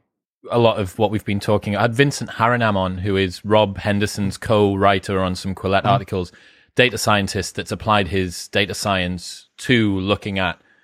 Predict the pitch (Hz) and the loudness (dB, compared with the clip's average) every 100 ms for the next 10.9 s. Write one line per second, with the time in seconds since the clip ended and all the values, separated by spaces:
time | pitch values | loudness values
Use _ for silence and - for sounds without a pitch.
0 | _ _ _ _ _ _ - 107 95 95 | _ _ _ _ _ _ 2 2 4 0
1 | 87 92 90 98 101 - 104 104 104 92 | -2 -4 0 2 2 0 0 0 0 0
2 | 92 - 90 101 101 95 - _ _ - | -2 -4 -4 0 0 -2 -8 _ _ 0
3 | 104 101 98 95 95 - _ _ 123 113 | 2 4 4 2 -4 -8 _ _ 0 0
4 | 117 127 - - - - 90 _ _ _ | 0 -4 -4 -14 -10 -8 -10 _ _ _
5 | _ _ - 113 107 101 101 98 95 92 | _ _ 0 2 2 2 4 4 2 -4
6 | 104 101 98 98 98 101 110 110 131 143 | -2 -2 0 0 -2 -4 -2 0 2 2
7 | 131 117 101 - _ _ _ _ - 104 | 2 0 -4 -10 _ _ _ _ -4 0
8 | 123 120 113 117 - _ _ - 113 107 | 2 4 4 2 -2 _ _ -4 0 0
9 | 104 92 95 98 98 135 127 135 123 107 | 0 -2 -4 -2 2 2 4 0 0 0
10 | 104 - 123 117 113 110 110 107 104 | -2 -2 -2 -2 0 2 2 -2 -4